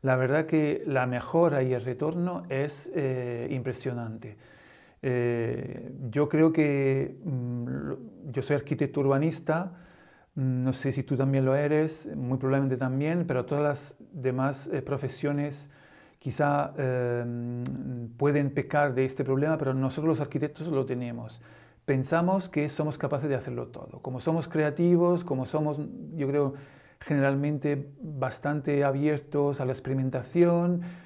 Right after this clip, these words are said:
eh, como vamos, digamos, a la acción, eh, muchas veces pensamos de poder hacerlo todo y, y no es así. Eh, hay profesionales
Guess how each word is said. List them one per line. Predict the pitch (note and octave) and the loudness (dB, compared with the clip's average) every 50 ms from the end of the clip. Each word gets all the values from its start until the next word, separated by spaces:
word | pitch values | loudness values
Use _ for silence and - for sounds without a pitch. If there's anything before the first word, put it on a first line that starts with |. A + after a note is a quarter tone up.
| - - - | -16 -8 -2
eh, | C3+ C3 B2+ B2 B2 A#2+ | 0 0 2 2 2 0
como | A#2+ C3+ C3 C3 | 0 0 2 2
vamos, | B2+ C#3 D3 D3+ D#3 C#3+ A#2+ C#3 | 4 4 4 4 2 0 -2 -2
digamos, | C3 C3 C3+ C#3 D3 C#3+ D3 | 0 0 0 0 0 0 0
a | C#3 | 0
la | C3+ C3 | 0 0
acción, | B2+ - - - - E3 E3+ F#3+ G#3+ A3+ A#3 - - - - - - - _ - | 0 -4 -6 -2 0 2 2 4 2 0 0 -2 -6 -12 -20 -20 -20 -20 _ -4
eh, | D#3 C3 B2+ C3 | 0 2 2 2
muchas | C3 C#3 C3+ - C#3+ | 2 0 0 0 0
veces | C3+ C3+ - | 0 0 0
pensamos | C#3+ C#3+ C3+ - D3 D3 D3+ D3 | 0 0 0 0 0 0 2 4
de | C#3 C3+ B2+ B2 B2 | 4 4 4 4 2
poder | B2+ B2+ A#2+ B2+ B2+ | 0 -2 -2 0 -2
hacerlo | B2 A#2 - C3 B2+ B2 A#2+ A#2+ | -2 -4 -6 -6 -6 -6 -8 -8
todo | A#2+ C3 B2+ B2+ C3 C3 | -10 -14 -14 -12 -12 -10
y, | C3+ C#3 C3+ C3 B2+ B2+ C#3 C#3 B2 | -10 -8 -6 -6 -6 -6 -6 -6 -6
y | A#2+ | -4
no | A#2+ B2+ C3+ | -2 -2 -2
es | C3+ C3+ | -2 -2
así. | C3+ - - - B2 A#2+ B2+ - | -6 -10 -10 -10 -10 -10 -10 -8
Eh, | - C3 B2+ B2+ B2+ B2 B2+ - | -6 -4 -4 -4 -4 -4 -4 -4
hay | C#3 C#3 | -4 -4
profesionales | C3+ C3+ C3 C3 C3 - - C3+ B2+ C3 C#3 D3 D#3 E3 F3+ F3 F3+ - | -4 -4 -4 -4 -4 -4 -4 -2 0 0 2 2 2 2 2 0 -2 -6